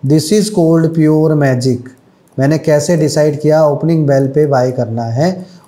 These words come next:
और नीचे की side में आप लोगों को मैंने एक support भी provide किया था। तो guys, आज कौन सा stock चलेगा, what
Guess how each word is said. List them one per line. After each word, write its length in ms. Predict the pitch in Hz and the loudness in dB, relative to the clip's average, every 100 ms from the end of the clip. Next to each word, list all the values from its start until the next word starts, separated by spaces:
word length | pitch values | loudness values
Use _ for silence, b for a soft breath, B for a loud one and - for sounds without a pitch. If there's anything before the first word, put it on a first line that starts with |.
| 127 | -4
और 100 | 135 | 0
नीचे 300 | 139 - 143 | 0 -2 -2
की 120 | 143 | -2
side 300 | 143 127 123 | 0 0 0
में 80 | 131 | -2
आप 160 | 120 | -2
लोगों 180 | 123 113 | -4 -6
को 140 | 110 131 | -4 -2
मैंने 340 | 123 120 135 | -2 -2 -2
एक 120 | 156 - B B - | -4 -8 B B -8
support 380 | 160 143 151 131 | -6 -2 0 0
भी 120 | 151 | -2
provide 440 | 156 113 107 101 | -2 -2 -4 -6
किया 220 | - - | -12 -18
था। 560 | - _ _ _ _ b b b _ | -18 _ _ _ _ b b b _
तो 80 | 170 | -2
guys, 320 | 170 190 170 - - | 0 0 -2 -4 -2
आज 300 | 143 196 196 | 0 0 -2
कौन 220 | 214 214 | -2 0
सा 180 | 214 220 | 0 -2
stock 320 | - 165 147 | -2 -2 -2
चलेगा, 500 | - 113 104 95 - _ _ _ _ _ | -4 -4 -4 -8 -16 _ _ _ _ _
what 600 | 117 131 180 196 - 107 | -2 0 0 -2 -8 -6